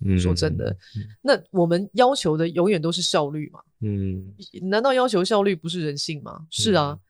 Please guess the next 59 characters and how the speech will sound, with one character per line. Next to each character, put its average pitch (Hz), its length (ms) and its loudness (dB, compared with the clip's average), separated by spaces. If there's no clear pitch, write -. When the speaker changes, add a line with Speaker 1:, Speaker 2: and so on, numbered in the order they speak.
Speaker 1:
嗯， 202 140 -4
嗯。 - 20 -6
Speaker 2:
譬 - 100 0
如 277 120 2
说， 269 260 4
我 180 140 4
现 240 240 2
在 214 340 2
有 175 140 4
一 175 80 2
个 202 100 4
朋 165 280 -2
友， 156 260 0
可 165 120 0
能 165 140 -2
在 214 160 4
很 170 160 -2
远 170 180 0
很 147 120 -4
远， 147 180 -6
不 - 100 -12
是， - 140 -4
我 160 100 0
们 170 140 2
不 175 80 -2
是 180 140 2
在 190 120 2
同 143 220 -6
一 - 20 -6
个 147 80 -6
国 139 200 -2
度 156 160 -2
里 95 100 -8
头。 - 180 -4
Speaker 1:
嗯。 98 400 2
Speaker 2:
可 - 140 0
是 294 200 2
我 190 120 6
电 269 180 4
话、 262 240 4
我 175 140 2
的 185 280 2
i-，Line 220 680 2
或 190 160 4
者 165 60 0
是 185 180 0
WeChat 175 560 0
打 131 160 -2
过 180 160 -2
去， 170 300 -2
我 214 80 -2
就 277 100 -2
可 277 60 4
以 202 40 4
看 220 140 0
到 196 120 2
他 151 240 -2
了 143 80 -4
啊。 101 140 -12